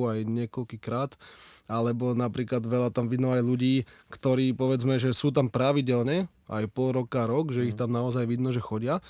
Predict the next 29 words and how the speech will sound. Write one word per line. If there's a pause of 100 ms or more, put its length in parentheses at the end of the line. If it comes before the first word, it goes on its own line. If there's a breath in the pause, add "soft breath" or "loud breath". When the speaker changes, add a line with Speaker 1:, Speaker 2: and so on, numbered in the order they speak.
(240 loud breath)
Speaker 1:
ale
pritom
nemajú
žiadne
výsledky,
že
furt
vyzerajú
rovnako. (600 loud breath)
K
tomuto,
Speaker 2:
Jo.
Speaker 1:
toto (200)
môže
byť
inak
tiež
zaujímavá
debata
o
tomto,
že
vlastne
ako, (460 loud breath)
e,
čo
sú
tie
princípy